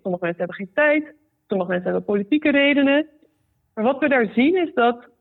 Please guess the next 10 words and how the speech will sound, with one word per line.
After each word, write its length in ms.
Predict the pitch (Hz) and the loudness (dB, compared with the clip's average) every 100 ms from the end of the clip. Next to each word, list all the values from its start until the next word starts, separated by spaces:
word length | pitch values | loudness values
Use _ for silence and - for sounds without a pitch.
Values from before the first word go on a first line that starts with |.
| _ | _
dat 180 | 226 233 | -2 -2
het 100 | 233 | -2
nog 140 | 220 | -4
steeds 340 | - 285 339 | 0 0 2
die 160 | - 226 | 0 0
hoogopgeleide, 1040 | 208 233 - 247 254 - 254 220 220 220 | 2 0 -2 -6 -4 0 2 2 2 -2
geïnteresseerde 920 | 220 214 214 196 202 202 262 285 254 180 | -6 -4 -2 -2 -4 -4 0 2 2 2
burger 440 | 196 294 302 233 | 2 2 2 0
is 200 | 202 302 - _ _ | 2 0 -4 _ _
die, 400 | 220 214 208 214 | -2 0 0 -2